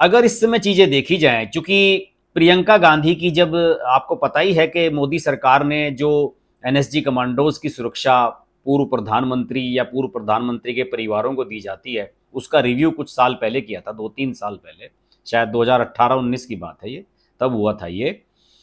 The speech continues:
तो उस समय गांधी परिवार के बारे में ये माना गया था कि सब, अब इनको उतनी बड़ी सिक्योरिटी की जरूरत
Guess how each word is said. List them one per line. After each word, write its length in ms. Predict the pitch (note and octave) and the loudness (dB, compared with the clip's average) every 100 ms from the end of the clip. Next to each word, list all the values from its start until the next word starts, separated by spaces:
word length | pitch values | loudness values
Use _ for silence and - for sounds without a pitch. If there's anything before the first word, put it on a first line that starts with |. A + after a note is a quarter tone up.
| _ _ | _ _
तो 80 | A3 | 2
उस 260 | G#3+ A3+ A#3 | 4 4 4
समय 280 | A#3+ B3+ | 6 4
गांधी 320 | G#3+ F#3+ F#3 A#3 | 6 6 4 4
परिवार 400 | G3 F#3 F#3 F#3 | 4 4 4 4
के 100 | F#3+ | 4
बारे 240 | F3 F3+ | 4 4
में 80 | F3+ | 2
ये 100 | F3+ | 2
माना 300 | D#3 D3 E3 | 2 2 2
गया 180 | D3+ D3+ | 0 0
था 160 | D#3+ | -2
कि 100 | E3 | -4
सब, 200 | D#3+ D#3+ | -4 -4
अब 120 | D3+ | -4
इनको 280 | D3 C3+ D#3+ | -4 -4 -4
उतनी 280 | D#3 B2 D3+ | -6 -4 -4
बड़ी 200 | C#3+ D3 | -2 -4
सिक्योरिटी 460 | C#3 - B2+ B2+ C#3 | -6 -6 -4 -2 -4
की 100 | B2+ | -4
जरूरत 240 | A#2+ A#2+ | -4 -6